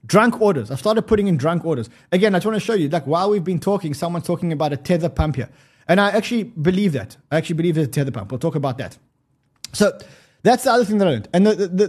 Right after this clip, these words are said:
the, the last thing that I learned, and this is something that I really want you guys to learn, okay, is that I have become a much better trader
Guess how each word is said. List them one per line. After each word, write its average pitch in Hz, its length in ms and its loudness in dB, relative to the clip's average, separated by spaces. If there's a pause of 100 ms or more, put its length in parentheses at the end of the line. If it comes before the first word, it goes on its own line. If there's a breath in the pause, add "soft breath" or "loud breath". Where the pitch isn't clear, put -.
the, 180 200 2
the 175 180 4
last 196 260 2
thing 196 120 0
that 175 80 0
I 160 80 2
learned, 120 240 -2
and 156 100 0
this 180 80 0
is 196 100 0
something 202 220 2
that 180 60 2
I 165 40 4
really 165 200 4
want 160 220 2
you 151 100 4
guys 139 260 2
to 131 140 -2
learn, 104 200 -2
okay, 151 200 -2 (500 soft breath)
is 160 200 6
that 170 340 2 (800)
I 185 160 6
have 214 180 4
become 180 340 2
a 156 60 2
much 143 240 0
better 143 200 2
trader 139 480 0